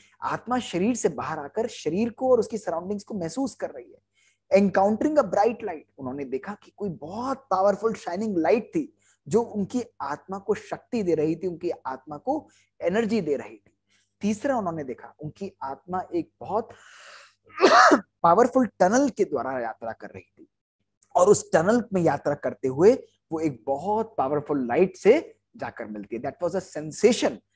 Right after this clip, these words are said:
जो near death experiences में उन्होंने अनुभव किए। और लास्ट जो उन्होंने एक्सपीरियंसेस किए नियर डेथ में, ऐसे रिलेटिव्स को जो कि, जिनकी डेथ हो चुकी थी, उनको भी उन्होंने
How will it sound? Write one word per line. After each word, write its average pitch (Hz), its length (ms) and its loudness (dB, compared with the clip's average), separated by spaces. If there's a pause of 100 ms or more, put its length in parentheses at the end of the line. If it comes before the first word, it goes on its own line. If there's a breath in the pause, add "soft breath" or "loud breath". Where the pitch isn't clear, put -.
(200)
जो 175 100 6
near 180 400 6
death 165 440 -2
experiences 170 560 -6
में 151 100 -8
उन्होंने 139 220 -8
अनुभव 135 420 -8
किए। 98 360 -14 (400)
और 117 160 -4
लास्ट 117 680 -4 (260)
जो 151 60 2
उन्होंने 147 260 -2
एक्सपीरियंसेस 143 600 -4
किए 143 200 0
नियर 135 240 -2
डेथ 123 280 -6
में, 233 220 2 (400 soft breath)
ऐसे 233 320 6
रिलेटिव्स 160 520 2
को - 400 2 (160)
जो 139 140 -6
कि, 175 320 -8
जिनकी 131 260 -8
डेथ 147 260 0 (120)
हो 120 40 -10
चुकी - 260 -16
थी, - 220 -16
उनको 175 340 0
भी 220 140 4
उन्होंने 160 460 -2